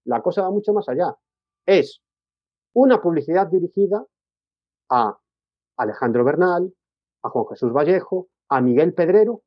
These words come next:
pero directamente a cada uno de nosotros. Y esto se está utilizando para vendernos productos, pero ya hace años que ya no se está utilizando para eso, sino para vendernos productos ideológicos,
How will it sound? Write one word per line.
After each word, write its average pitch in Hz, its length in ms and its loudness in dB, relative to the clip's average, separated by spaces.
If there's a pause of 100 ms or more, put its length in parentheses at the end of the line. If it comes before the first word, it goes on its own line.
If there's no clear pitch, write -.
pero 160 220 6
directamente 208 680 2
a 151 60 -6
cada 123 200 -2
uno 139 220 0
de 120 100 -2
nosotros. - 460 -12 (100)
Y 196 80 2
esto 208 160 2
se 220 60 -2
está 220 140 -2
utilizando 190 440 0
para 123 180 -2
vendernos 147 460 -2
productos, 135 560 0
pero 131 180 2
ya 226 200 2
hace 165 240 -2
años 143 300 -2 (180)
que 107 100 -4
ya 143 120 -2
no 208 80 0
se 208 80 -8
está 151 160 -2
utilizando 117 480 -4
para 123 180 -2
eso, - 240 -6 (240)
sino 143 300 0
para 135 180 2
vendernos 196 540 0
productos 151 560 -4
ideológicos, 110 640 -6